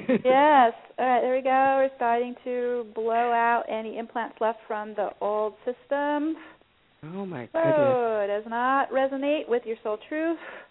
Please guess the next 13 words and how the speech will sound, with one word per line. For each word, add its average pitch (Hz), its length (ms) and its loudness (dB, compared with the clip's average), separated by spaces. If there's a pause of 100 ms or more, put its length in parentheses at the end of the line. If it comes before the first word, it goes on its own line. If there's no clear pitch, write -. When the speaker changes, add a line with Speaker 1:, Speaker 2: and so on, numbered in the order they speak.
(1300)
Speaker 2:
Oh, 302 460 6 (360)
out 233 240 4
now. 208 360 6 (1200)
Oh, 220 420 2
goodness. 202 400 2 (440)
Whew. 415 520 8 (760)
Speaker 1:
It 208 80 -2 (100)
feels 208 220 4 (120)
good. 196 260 6 (840)
Speaker 2:
Yep, 247 260 6
it's - 240 -2
blowing 233 340 4
out. 208 260 6